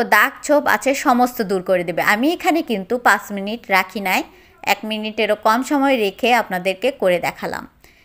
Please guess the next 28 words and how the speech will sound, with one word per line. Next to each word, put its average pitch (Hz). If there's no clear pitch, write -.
দেখুন 254
কতটা 302
ময়লা 190
উঠে 220
গেছে, 220
ত্বকের 220
উজ্জ্বলতা 190
কতটা 190
বৃদ্ধি 196
পেয়েছে। -
এই 202
দুইটি 339
রেমেডি 302
কিন্তু 226
আপনারা 202
নরমালি 208
ফ্রিজে 240
রেখে 208
এক 202
সপ্তাহ 247
ব্যবহার 202
করতে 175
পারেন। 170
এই 202
প্যাকগুলো 254
কিন্তু 254
আপনার -
ত্বকে 233